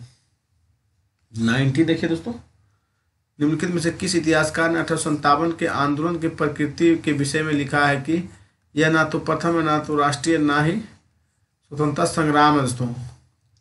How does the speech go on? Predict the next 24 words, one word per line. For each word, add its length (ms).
किनका 260
ये 180
कथन 320
है 60
दोस्तों? 320
ये 280
टीआर 300
होम्स 460
का 140
कथन 300
है। 60
किनका 320
है 80
दोस्तों? 300
सॉरी 240
दोस्तों, 220
टीआर 300
होम्स 340
का 120
नहीं 240
है, 200
नहीं 140
तो 180
एसबी 540